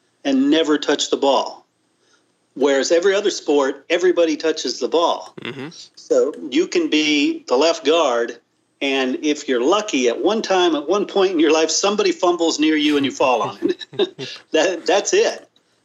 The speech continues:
Speaker 1: So, so it's got built in this thing that we can't win unless we're working together.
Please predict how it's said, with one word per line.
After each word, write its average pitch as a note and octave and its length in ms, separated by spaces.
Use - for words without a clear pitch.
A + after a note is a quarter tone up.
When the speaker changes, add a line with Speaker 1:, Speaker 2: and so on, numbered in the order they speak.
Speaker 1:
So, D#3 520
so D#3+ 300
it's - 120
got - 300
built A3+ 320
in F#3+ 320
this C#3+ 240
thing E3 380
that B2+ 200
we F3 180
can't F3+ 420
win C#3+ 680
unless C3 440
we're C3 120
working B2+ 380
together. B2+ 460